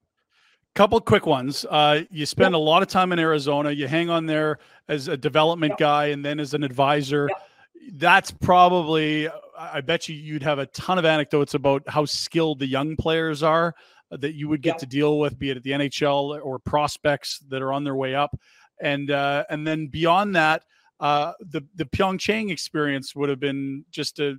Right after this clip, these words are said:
Speaker 1: a, a fascinating one that, uh, you get sort of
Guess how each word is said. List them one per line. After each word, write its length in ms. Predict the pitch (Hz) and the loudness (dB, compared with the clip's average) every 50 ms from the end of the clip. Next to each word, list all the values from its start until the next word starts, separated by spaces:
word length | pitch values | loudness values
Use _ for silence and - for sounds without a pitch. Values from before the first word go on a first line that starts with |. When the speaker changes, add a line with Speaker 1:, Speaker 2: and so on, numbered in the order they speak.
| - - | -12 -14
Speaker 1:
a, 100 | 170 120 - _ 202 170 | -14 -14 -12 _ -10 -10
a 60 | 139 | -4
fascinating 560 | - 165 165 180 180 - 175 165 147 143 143 | -2 -2 -2 -2 -2 -4 -6 -4 -4 -4 -2
one 180 | 143 147 139 139 | -2 -4 -4 -4
that, 140 | 139 151 - _ _ _ _ _ _ _ _ | -6 -8 -10 _ _ _ _ _ _ _ _
uh, 260 | 147 139 139 139 143 143 151 160 - _ _ _ _ _ | -4 -2 -2 0 0 -2 -4 -6 -12 _ _ _ _ _
you 140 | _ 180 147 | _ -10 -4
get 220 | 139 156 151 - | 0 0 -2 -2
sort 180 | - - 175 160 | -2 -4 0 2
of 160 | 151 147 135 | 2 0 0